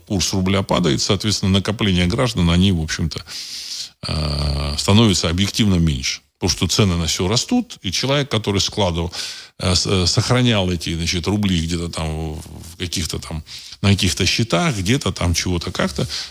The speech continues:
эти люди теряют деньги. Ну, это стандартный ход. Удивляться этому не нужно. Вот. Так что здесь это, ну, вот, вот, вот это событие с, с рублем,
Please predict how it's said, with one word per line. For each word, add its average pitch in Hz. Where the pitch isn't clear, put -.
эти 202
люди 120
теряют 98
деньги. 80
Ну, 277
это 240
стандартный 185
ход. 160
Удивляться 143
этому 104
не 110
нужно. 139
Вот. 92
Так 135
что 123
здесь 151
это, 123
ну, 123
вот, 113
вот, 110
вот 110
это 110
событие 127
с, -
с -
рублем, 95